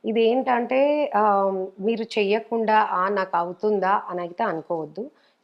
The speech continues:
చిన్నగా స్టార్ట్ చేయండి. ఒక స్క్వేరే వేయండి, ఒక సర్కిలే వేయండి. అప్పుడు వేసినప్పుడు మీకు కూడా ఒక కాన్ఫిడెన్స్ పెరుగుతుంది. And మీకు మంచి హ్యాపీనెస్ ఫీలింగ్ వస్తుంది. మీ చేతులతో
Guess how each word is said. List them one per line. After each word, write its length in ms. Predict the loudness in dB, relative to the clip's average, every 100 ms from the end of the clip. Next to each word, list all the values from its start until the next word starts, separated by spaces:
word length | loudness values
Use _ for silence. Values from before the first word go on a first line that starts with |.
| -2
చిన్నగా 240 | 0 2 0
స్టార్ట్ 400 | -2 -4 -4 -8
చేయండి. 180 | -6 -4
ఒక 120 | -2
స్క్వేరే 460 | 0 2 2 2
వేయండి, 360 | 0 -2 -6 -8
ఒక 120 | -8
సర్కిలే 440 | -4 -4 -4 -4 -2
వేయండి. 380 | -4 -8 -12 -20 -20 _ -8
అప్పుడు 220 | -4 2
వేసినప్పుడు 480 | 2 2 -2 -4 -2
మీకు 180 | -2 0
కూడా 120 | -2
ఒక 120 | -2
కాన్ఫిడెన్స్ 540 | -2 -2 -4 -6 -6 -6
పెరుగుతుంది. 520 | -8 -10 -10 -10 -8 -6 -4
And 100 | -4
మీకు 260 | -6 -6 -6
మంచి 480 | -6 -4 -4 -2
హ్యాపీనెస్ 520 | -2 -4 -4 -6 -6 -4
ఫీలింగ్ 240 | -2 0
వస్తుంది. 400 | -2 -2 -8 -8 -14 -20 _
మీ 220 | -2 -2 0 -2
చేతులతో 380 | -2 -4 -4